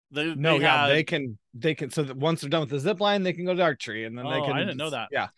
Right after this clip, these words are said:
Speaker 2: So
Speaker 1: Well,
Speaker 2: it's
Speaker 1: what,
Speaker 2: very much a free time.
Speaker 1: what I like that you do, Chris, though, is a lot of places, a lot of your activities, you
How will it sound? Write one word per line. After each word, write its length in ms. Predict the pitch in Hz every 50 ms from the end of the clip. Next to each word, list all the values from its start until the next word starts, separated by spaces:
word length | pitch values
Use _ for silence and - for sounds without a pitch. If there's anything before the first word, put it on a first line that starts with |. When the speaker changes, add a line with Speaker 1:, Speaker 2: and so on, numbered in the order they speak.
| _ _ _ - - _
Speaker 2:
So 160 | - - 202 208
Speaker 1:
Well, 80 | 214
Speaker 2:
it's 100 | 180 -
Speaker 1:
what, 100 | 208 247
Speaker 2:
very 320 | 247 170 170 180 175 160 151
much 300 | 135 135 131 120 - 131
a 80 | 113
free 280 | - - - 127 123 120
time. 200 | - 143 120 110
Speaker 1:
what 140 | 196 202 -
I 240 | - 151 170 208 240
like 380 | 220 190 175 165 151 151 135 -
that 120 | 147 139
you 180 | 139 139 147 160
do, 200 | 143 143 139 123
Chris, 340 | - - 135 131 127 -
though, 280 | - - 131 127 127 127
is 180 | 123 120 117 131
a 80 | 123
lot 260 | 120 127 135 170 196
of 80 | 190 -
places, 720 | - 151 135 131 123 - - 135 123 123 120 113 - - -
a 40 | 131
lot 220 | 131 139 156 160
of 40 | 151
your 120 | 143 135 123
activities, 560 | 117 - - 185 190 170 143 123 113 113 120
you 160 | 143 160